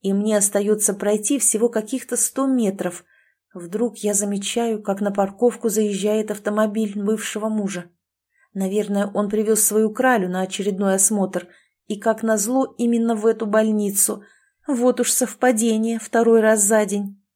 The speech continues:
Метаюсь по сторонам, ищу, куда от них спрятаться, и в этот момент поскальзываюсь на ледяной корке, которая спрятана под рыхлым снегом.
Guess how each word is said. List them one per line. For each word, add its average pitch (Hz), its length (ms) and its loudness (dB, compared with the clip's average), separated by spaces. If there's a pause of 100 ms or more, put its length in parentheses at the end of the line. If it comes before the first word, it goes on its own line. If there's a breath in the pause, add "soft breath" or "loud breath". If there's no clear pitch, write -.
(240)
Метаюсь 202 540 2
по 196 120 -2
сторонам, 208 680 0 (120)
ищу, 202 400 -4
куда 220 320 2
от 214 140 -4
них 214 140 0
спрятаться, 214 800 0 (300)
и 202 100 -2
в 190 80 0
этот 220 260 0
момент 214 560 0
поскальзываюсь 196 920 2
на 202 80 2
ледяной 208 460 2
корке, 247 500 2
которая 208 500 0
спрятана 233 600 2
под 202 260 0
рыхлым 196 360 0
снегом. 180 640 0